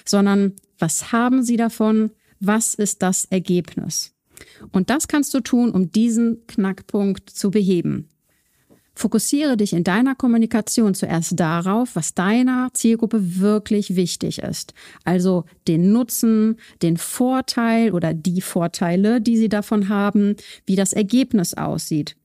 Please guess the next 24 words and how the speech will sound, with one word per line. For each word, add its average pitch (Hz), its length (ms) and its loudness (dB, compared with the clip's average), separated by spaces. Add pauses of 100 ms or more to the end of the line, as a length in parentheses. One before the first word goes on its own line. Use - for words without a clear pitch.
(560)
Womit 285 480 0
gehen 233 260 4
sie 196 140 2
am 175 140 0
Ende 226 600 2
aus 185 400 0
der 208 300 0
Coaching-Session, 170 1080 -2 (240)
ähm, 196 320 2
oder 190 280 0
auch 180 120 -2
aus 190 120 0
deiner 208 260 2
Dienstleistung, 165 880 0
deinem 196 320 2
Kurs? 180 500 -2 (480)
Was 220 280 0
ist 330 220 -2
dann 185 260 2
anders 247 520 0
oder 214 240 0
besser 190 420 0
für 165 200 -2
sie? 156 300 -4